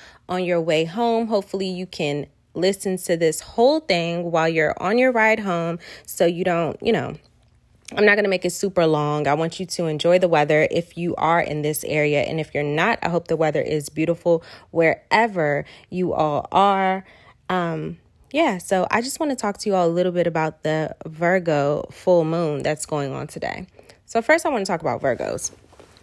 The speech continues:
Virgos. When I think of Virgos, I automatically think of, like,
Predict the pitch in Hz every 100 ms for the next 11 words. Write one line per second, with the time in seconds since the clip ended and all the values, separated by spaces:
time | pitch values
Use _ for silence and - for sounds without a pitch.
0 | - _ _ 214 208 175 113 - 247 349
1 | - 523 508 226 175 190 220 226 226 285
2 | 359 - 214 262 262 240 233 233 220 208
3 | 185 170 175 175 - 156 147 147 135 135
4 | 131 -